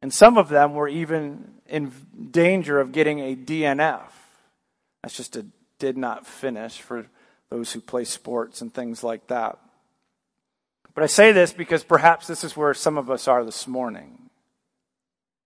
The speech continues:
I want you just to think about your faith at the moment. Think about your passion for Jesus Christ. Where, where, where is it at? How would you evaluate your love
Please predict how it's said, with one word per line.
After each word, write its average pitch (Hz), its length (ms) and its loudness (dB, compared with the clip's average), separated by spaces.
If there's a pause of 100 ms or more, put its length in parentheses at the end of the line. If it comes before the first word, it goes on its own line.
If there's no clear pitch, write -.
(380)
I - 60 2
want 196 120 4
you 233 80 -2
just 208 140 -4
to 185 80 0
think 185 280 0
about 156 280 8
your 139 120 -8
faith 160 500 4
at 139 280 0
the 127 80 -8
moment. 120 460 -8 (1300)
Think 180 140 -2
about 202 180 10
your 165 100 -4
passion 139 760 4
for 127 320 -4 (340)
Jesus 151 420 -4
Christ. 139 260 4
Where, 156 200 4
where, 165 760 6
where 175 320 10
is 160 160 2
it 143 120 0
at? - 640 -6 (2000)
How 190 160 12
would 214 180 -2
you 202 120 4
evaluate 156 760 6
your 143 240 -4
love 143 880 6